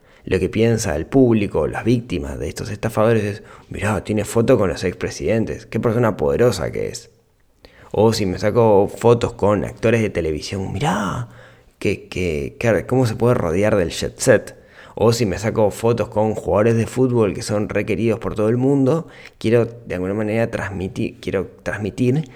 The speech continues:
esos sentimientos de cariño que tengo por esos jugadores, ¿no? Es bastante común esto, y de nuevo, ¿no? Va, van a salir a buscar eso,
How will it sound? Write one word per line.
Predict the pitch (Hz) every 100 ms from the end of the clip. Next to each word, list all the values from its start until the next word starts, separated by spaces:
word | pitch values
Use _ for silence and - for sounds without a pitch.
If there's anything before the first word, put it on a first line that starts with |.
| -
esos | - 110 104
sentimientos | 101 - 90 110 113 107 85
de | 78
cariño | - 95 117 139 123
que | 90 80
tengo | 92 117 123 92
por | 78
esos | 78 -
jugadores, | - - 76 107 107 - - - _ _ -
¿no? | 123 - - - -
Es | - 143 -
bastante | - - - 139 160 170 - - -
común | - 101 104 131 139 113
esto, | 98 - 107 107 - - -
y | -
de | 90
nuevo, | 110 120 101 82
¿no? | 110 123
Va, | 90
van | 80 - 87 65 104
a | 120
salir | 110 92 120
a |
buscar | 101 90 - 104
eso, | 104 120